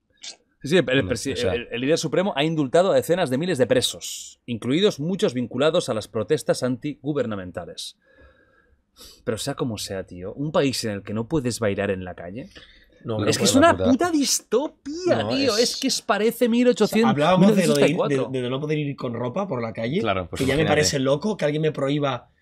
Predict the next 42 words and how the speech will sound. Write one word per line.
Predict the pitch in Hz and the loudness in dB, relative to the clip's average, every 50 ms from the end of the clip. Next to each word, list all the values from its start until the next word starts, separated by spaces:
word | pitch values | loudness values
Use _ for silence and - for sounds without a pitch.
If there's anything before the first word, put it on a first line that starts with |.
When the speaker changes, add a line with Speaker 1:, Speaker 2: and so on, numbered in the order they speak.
| _ _ _ _ _ | _ _ _ _ _
Speaker 3:
que | - 139 131 | -4 0 0
yo | 139 135 | 2 0
Speaker 2:
Bailar | 95 92 90 90 - | 0 0 0 0 0
Speaker 3:
tenga, | 147 147 | 0 0
ponerme | - - - - | 0 0 0 2
Speaker 2:
siquiera. | 98 98 | 2 2
Speaker 3:
una | - 139 135 - | 2 2 0 0
tela | 143 139 139 | 0 0 0
encima, | 135 131 123 - 151 135 123 120 | -2 -2 -4 -4 -4 -4 -4 -2
¿no? | 120 139 202 233 - _ _ - - - | -2 -2 -4 -4 -6 _ _ -20 -20 -14
Speaker 2:
Sí, | - 104 92 | -12 -12 -10
sí, | - 95 | -10 -6
Speaker 3:
A | 87 | -4
Speaker 2:
claro, | - 127 | -4 -2
Speaker 3:
que | 147 | 0
me | 147 143 | -2 -2
Speaker 2:
claro. | 143 143 | -2 0
Speaker 3:
prohíban | 127 135 151 160 185 214 233 262 277 - _ _ _ _ _ _ _ _ | 0 0 2 4 4 4 4 2 -2 -6 _ _ _ _ _ _ _ _
mover | - 175 160 143 139 151 165 | -4 0 0 2 4 4 4
mi | 185 185 | 2 0
cuerpo. | - - 156 170 180 175 220 226 254 277 269 - | 0 0 0 0 0 -2 -4 -6 -6 -6 -8 -8
Speaker 2:
Pues | - 98 - | -8 -6 -4
que | 98 | -2
además, | 92 92 98 98 | -2 -2 -4 -4
tío, | - 127 160 165 127 98 - | -2 -2 -2 -2 -4 -8 -12
o | - | -12
sea, | - - 87 | -10 -10 -8
si | 82 - 82 | -8 -8 -10
lo | 78 | -10
piensas, | - 78 90 110 135 143 120 - - | -10 -12 -14 -14 -14 -14 -16 -16 -16
o | 82 | -14
sea, | 80 87 90 87 92 90 - - 85 | -10 -6 -6 -6 -6 -8 -12 -18 -10
¿qué | - 107 | -8 -6
tipo, | 92 113 107 - 117 98 | -6 -6 -4 -4 -6 -4
qué | - 101 | -6 -6
tipo | 95 110 101 120 117 | -6 -4 -2 -2 0
de, | 120 110 98 98 | 0 0 -2 -2
o | 95 | -2
sea, | - 98 85 85 - - - | -4 -4 -4 -4 -10 -18 -6
por | _ 98 90 - | _ -4 -4 -2
qué | - 104 | -4 -4
razón | 117 120 - - 110 127 226 226 233 | -4 -4 -2 -2 -2 -2 -2 -6 -10